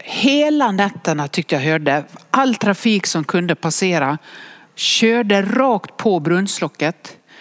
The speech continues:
Jag skrev in till kommunen, jag skrev till olika instanser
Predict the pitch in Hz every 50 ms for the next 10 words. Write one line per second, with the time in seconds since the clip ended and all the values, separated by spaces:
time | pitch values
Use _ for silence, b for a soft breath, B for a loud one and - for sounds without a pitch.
0 | B B B B B - 175 165 - - - - 180 202 220 220 214 202 - -
1 | 202 202 202 202 202 185 - - 185 - - 170 165 165 180 208 220 226 240 247
2 | 226 226 220 208 202 185 - - - 190 185 185 170 156 - - 180 160 151 156
3 | 160 170 175 202 196 180 151 - - 156 156 165 151 - - - 208 208 220 226
4 | 220 - - - 240 233 254 277